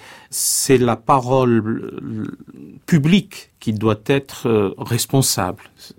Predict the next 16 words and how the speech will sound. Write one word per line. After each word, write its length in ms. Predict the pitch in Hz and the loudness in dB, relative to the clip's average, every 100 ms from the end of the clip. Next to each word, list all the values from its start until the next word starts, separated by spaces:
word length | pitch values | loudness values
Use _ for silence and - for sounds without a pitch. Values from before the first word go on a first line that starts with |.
| - | -20
Euh, 380 | - - - 139 - _ _ _ - 135 | -20 -18 -18 -18 -20 _ _ _ -20 -16
les 180 | 110 101 | -10 -10
prises 400 | - - 120 101 | -4 0 0 0
de 100 | 101 | -4
parole 400 | - 92 104 110 | -4 -6 -6 -10
publiques 520 | - 104 110 131 147 - | -8 -8 -4 -4 -6 -2
peuvent 320 | 110 - - - _ - | 0 0 -6 -20 _ -2
être 360 | 120 101 - - | -2 -2 -8 -12
soit 420 | - - - 123 | -6 -4 0 0
dans 160 | 110 101 | 0 -4
la 140 | 90 | -4
construction, 840 | - 110 - - 98 - - 127 | -6 -8 -10 -8 -8 -8 -8 -8
donc 220 | 147 98 - | -8 -8 -10
une 80 | |
parole 320 | 90 92 92 - | -8 -8 -8 -8
constructive, 800 | 120 - - - - 131 185 | -10 -10 -12 -12 -8 -4 -4